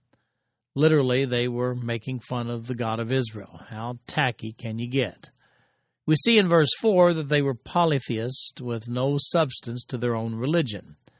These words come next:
Making fun of God and living for pleasure, well, that's a dangerous combination. Friends, don't let friends make fun of God. Then something strange, very strange happens.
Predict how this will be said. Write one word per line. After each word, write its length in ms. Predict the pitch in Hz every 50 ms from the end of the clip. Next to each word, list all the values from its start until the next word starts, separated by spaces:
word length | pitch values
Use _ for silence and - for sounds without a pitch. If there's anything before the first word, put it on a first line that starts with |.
| _ _ _ _ _ _ _ _ -
Making 340 | 151 175 190 160 160 160 151
fun 240 | - - 196 190 175
of 140 | 156 135 131
God 280 | 143 175 180 175 160
and 120 | 143 135 139
living 260 | 156 175 170 160 139
for 140 | - - 127
pleasure, 500 | - - 185 196 185 147 143 160 175 -
well, 280 | - 143 147 160 165 156
that's 240 | 151 160 170 - 156
a 40 |
dangerous 380 | 123 127 151 165 170 147 143 131
combination. 800 | - - 160 170 165 151 160 180 190 175 - - - - - - _ _ _ _ _ _ _ _ _ _ _
Friends, 320 | - 151 170 180 175 160
don't 240 | 147 170 175 180 180
let 180 | 175 180 180 156
friends 420 | - - 202 208 196 175 151 139
make 220 | 151 156 156 131
fun 160 | - - 160 151
of 80 | 139
God. 500 | 131 156 165 156 120 104 95 90 - - - _ _ _ _ _ _ _ _ _ _ _ _ _ _ _ _ _ _ -
Then 200 | 123 147 165 170
something 440 | 160 - 175 165 165 160 175 165 156
strange, 480 | - - - 151 127 113 101 98 98
very 420 | 95 120 139 160 170 156 123 101 92
strange 460 | - - - 135 131 127 123 113 -
happens. 560 | - - 143 123 - - 107 117 127 131 -